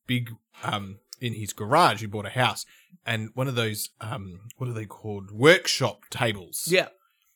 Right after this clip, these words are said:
Speaker 1: He's bought it secondhand. It's solid.
Speaker 2: Yeah, yeah.
Speaker 1: He's like, "The people are gonna come over and deliver it,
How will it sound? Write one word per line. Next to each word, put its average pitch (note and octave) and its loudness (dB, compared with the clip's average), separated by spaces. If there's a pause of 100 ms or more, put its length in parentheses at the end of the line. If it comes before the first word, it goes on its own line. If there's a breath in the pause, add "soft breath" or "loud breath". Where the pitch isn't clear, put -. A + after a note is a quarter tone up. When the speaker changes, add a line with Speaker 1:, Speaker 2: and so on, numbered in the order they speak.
(160)
Speaker 1:
He's A2 -14
bought C3+ 2
it B2+ -8
secondhand. A2 0
It's - -10
solid. C#3 6
Speaker 2:
Yeah, C#3+ 0
yeah. A#2 -2 (200)
Speaker 1:
He's A#2+ -4
like, A#2+ 0
"The A#2 -6
people C3+ 2
are B2 0
gonna A#2 0
come A2+ 0
over A2 2
and G#2+ -2
deliver C3+ 6
it, B2 8